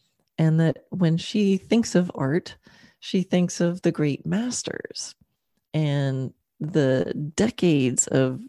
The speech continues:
dedicated study. <laughs> And then, so I pointed out after that, you know, we're doing commenting in this thread in the Facebook group. Um, there are some good things that come from Facebook,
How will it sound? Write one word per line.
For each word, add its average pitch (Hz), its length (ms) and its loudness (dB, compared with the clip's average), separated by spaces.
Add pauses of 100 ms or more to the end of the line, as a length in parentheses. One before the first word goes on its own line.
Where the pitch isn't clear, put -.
(220)
dedicated 170 680 2
study. - 540 -2 (1800)
<laughs> 160 260 0
And 196 200 6
then, 196 260 6 (520)
so 185 260 2 (100)
I 233 140 6
pointed 175 420 4
out 175 320 4
after 160 340 -2
that, 202 500 2 (260)
you 208 100 2
know, 165 60 6
we're 180 120 4
doing 170 380 4 (180)
commenting 180 600 4
in 175 120 6
this 165 200 4
thread 226 300 6
in 175 100 2
the 170 100 -2
Facebook 190 400 0
group. 151 240 -2 (540)
Um, 170 200 0
there 220 180 4
are 330 140 4
some 440 300 2
good 427 180 6
things 403 280 2
that - 120 4
come 226 260 2
from 226 220 2
Facebook, - 520 2